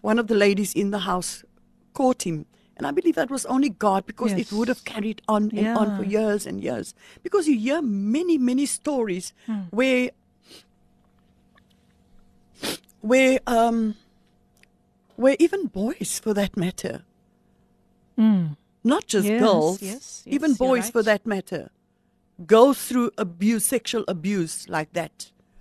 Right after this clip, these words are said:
Speaker 1: you know. But I believe God had sent that woman to
Speaker 2: Mm.
Speaker 1: catch this man at that time.
Speaker 2: Yeah.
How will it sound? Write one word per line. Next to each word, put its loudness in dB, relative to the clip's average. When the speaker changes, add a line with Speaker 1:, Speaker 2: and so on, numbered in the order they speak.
Speaker 1:
you 0
know. 2
But 2
I -2
believe -2
God 4
had -2
sent 0
that -2
woman 0
to -2
Speaker 2:
Mm. -8
Speaker 1:
catch -2
this -10
man -2
at -8
that -2
time. -6
Speaker 2:
Yeah. -8